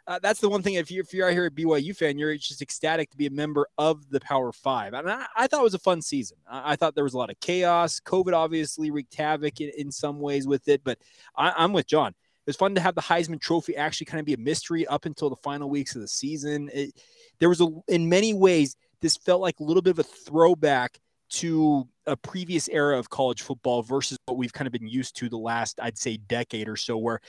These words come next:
it seemed like you already can, uh, about, about mid-season, you know who the number one team is, you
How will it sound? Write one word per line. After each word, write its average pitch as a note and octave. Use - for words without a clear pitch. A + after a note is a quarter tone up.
it C3
seemed D#3+
like C3+
you C#3+
already C3
can, B2+
uh, B2
about, B2
about B2+
mid-season, C#3+
you B2
know C#3+
who C#3
the B2+
number C#3+
one C#3
team C3
is, A2+
you A#2